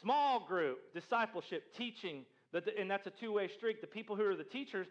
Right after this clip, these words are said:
they gotta be putting in the work. They gotta be putting in the work, putting in the knowledge, and then you, if you're wanting to be discipled, you gotta have an open and a willing heart and submit to that authority to learn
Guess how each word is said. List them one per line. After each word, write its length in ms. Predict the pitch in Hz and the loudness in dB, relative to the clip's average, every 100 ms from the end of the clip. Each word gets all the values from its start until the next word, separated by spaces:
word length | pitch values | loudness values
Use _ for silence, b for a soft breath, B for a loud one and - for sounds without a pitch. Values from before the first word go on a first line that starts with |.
| B B | B B
they 100 | 254 | 2
gotta 140 | 277 | 4
be 80 | 226 | 2
putting 280 | - 233 220 | 0 0 0
in 100 | 214 | -2
the 80 | 165 | 2
work. 400 | 233 247 214 - - _ _ _ _ _ _ - | 4 4 2 -4 -20 _ _ _ _ _ _ -4
They 80 | 180 | 2
gotta 140 | 233 | 2
be 100 | 220 | 2
putting 240 | 220 240 208 | 0 0 0
in 60 | |
the 80 | 196 | 2
work, 380 | 208 254 226 - | 4 4 2 0
putting 180 | 214 214 | 0 0
in 100 | 190 | -2
the 60 | |
knowledge, 400 | 190 233 233 170 - B B | 2 4 4 2 0 B B
and 100 | 170 | -4
then 120 | 185 190 | -2 -2
you, 80 | 196 | -2
if 160 | 185 | -4
you're 100 | 175 | -4
wanting 240 | 170 208 214 | 0 0 0
to 60 | |
be 100 | 190 | -4
discipled, 460 | 190 - 240 214 185 | -6 0 2 2 -2
you 80 | 226 | 2
gotta 220 | 233 190 | 2 4
have 220 | 196 185 | 4 2
an 100 | 160 | 2
open 440 | 196 214 220 226 226 B B | 2 2 2 -2 -2 B B
and 120 | 175 | -4
a 40 | 180 | 0
willing 320 | 202 208 175 | 2 2 0
heart 440 | 180 220 196 185 - b b b | 2 4 4 0 -8 b b b
and 120 | - | -8
submit 640 | - 165 214 233 190 - - | -6 0 4 4 2 -4 -4
to 60 | |
that 160 | 190 180 | 2 2
authority 460 | 165 208 214 190 175 | 2 2 2 2 -2
to 140 | 175 | -2
learn 340 | 156 196 139 | 2 2 0